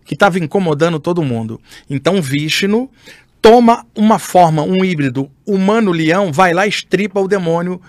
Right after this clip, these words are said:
livrando a população daquele mal. Então, Nara é homem portador de algo celeste.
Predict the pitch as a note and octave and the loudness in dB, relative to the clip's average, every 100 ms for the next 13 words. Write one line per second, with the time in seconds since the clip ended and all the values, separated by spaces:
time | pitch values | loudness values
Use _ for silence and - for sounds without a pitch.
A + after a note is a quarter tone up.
0 | _ _ E3 C#3 D#3+ E3 - - E3+ F3 | _ _ -2 0 0 0 -2 0 2 4
1 | - C#3 C#3+ - - _ - C#3+ E3 E3 | 4 2 2 -6 -20 _ -2 0 2 2
2 | C#3 A2+ A2+ - - - C#3 C3 E3 G#3 | 4 2 -2 -12 -20 -10 -4 0 4 4
3 | E3+ - - - - D#3 F3 G#3 F3+ B2 | 4 -2 -18 -14 -4 2 4 6 4 2
4 | - D#3+ D#3 F3 F#3+ D#3 A#2+ - F3+ D#3+ | 0 0 4 6 6 4 0 -2 -2 -2
5 | - D#3+ C#3 E3+ - - _ _ - A#2 | 2 2 4 4 4 -2 _ _ -20 -18
6 | A2 B2+ C#3 D3 C#3+ - C#3+ C3+ A#2+ - | -4 0 2 2 -2 -2 0 2 2 -2
7 | A2 | -10